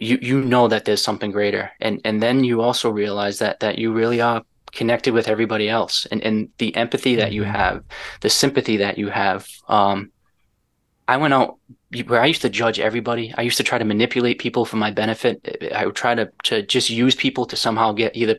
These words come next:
Speaker 1: personal or, or gain, like, just, it, it was just a, a, a gross way of living where, you know, you start hugging homeless people and, and taking walks with strangers and, and, and asking, "Hey, do you mind sharing your, your most deepest stories?" And you realize how, how really connected you are.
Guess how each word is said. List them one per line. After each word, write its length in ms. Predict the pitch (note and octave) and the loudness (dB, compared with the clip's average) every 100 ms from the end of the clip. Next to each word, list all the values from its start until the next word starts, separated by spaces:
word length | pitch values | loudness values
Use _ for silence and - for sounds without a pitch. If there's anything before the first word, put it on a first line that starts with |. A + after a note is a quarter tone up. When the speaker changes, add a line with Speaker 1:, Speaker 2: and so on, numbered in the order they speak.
| _ - | _ -4
Speaker 1:
personal 500 | B2 A2+ B2 A#2 A2 | 0 2 2 2 2
or, 200 | G2+ G#2 | 0 -4
or 60 | |
gain, 220 | G#2 B2 - | -4 -4 -2
like, 220 | A#2 G2+ | -2 0
just, 280 | - - - - - - _ _ | -2 -2 -10 -16 -16 -18 _ _
it, 160 | - - | -2 2
it 80 | |
was 220 | B2 A#2 - | 2 2 2
just 180 | - | 0
a, 140 | - A2 A#2 | -2 -6 -6
a, 100 | G#2 _ - - | -6 _ -10 -8
a 60 | |
gross 420 | G2+ A#2 B2 B2 - | -4 4 4 6 4
way 140 | A#2 | 2
of 120 | A2+ | 2
living 400 | A2 A2+ G#2+ G#2 A2 | 0 0 -2 -8 -4
where, 360 | A2+ A2+ G#2+ - - - - - | 0 0 -2 -8 -20 -20 -18 -2
you 100 | A#2+ | 0
know, 60 | |
you 220 | A2+ A2+ A#2+ | 0 0 0
start 340 | - A#2+ A#2 | 0 0 0
hugging 400 | - A#2+ A#2 A2 - | 0 0 0 -2 0
homeless 280 | A#2+ A#2 A2 | 0 0 -2
people 300 | A#2+ A2 A2 | -4 -2 -2
and, 140 | G#2 | 0
and 160 | A#2 G#2+ | -2 0
taking 280 | A#2+ A#2+ | 0 2
walks 240 | A2 A2 - | 2 2 2
with 120 | A2+ | -2
strangers 440 | - A2 A2 A2 | -2 0 0 0
and, 140 | G#2 G2 | -2 -2
and, 240 | G#2 G#2 | -2 -2
and 160 | - G2+ | -2 0
asking, 340 | G#2+ G2+ A2 | 0 0 -2
"Hey, 140 | G#2+ A2 | -2 0
do 60 | |
you 80 | G#2+ | 0
mind 220 | G#2+ G#2+ | 0 0
sharing 260 | - A2+ G#2+ | 0 0 0
your, 160 | G#2 G#2+ | 0 -2
your 120 | G#2+ | -2
most 220 | G#2+ G#2 | -2 -2
deepest 300 | A2+ - - | -6 -4 -2
stories?" 460 | G#2 A2 G#2 G2 - - - - - | 2 2 2 0 -6 -14 -18 -12 -2
And 100 | A2 | 2
you 120 | G#2+ | 2
realize 500 | A2+ A2+ G#2 G#2 G#2 | 4 4 2 -2 -6
how, 400 | - A2+ A2 G#2 - | 0 2 2 -2 -2
how 120 | A2 | 0
really 200 | G#2+ G#2+ | 2 2
connected 420 | - G#2 G2+ A2 | -2 -6 -6 -4
you 140 | G2+ G#2+ | -2 2
are. 240 | A2+ F#2+ | 2 0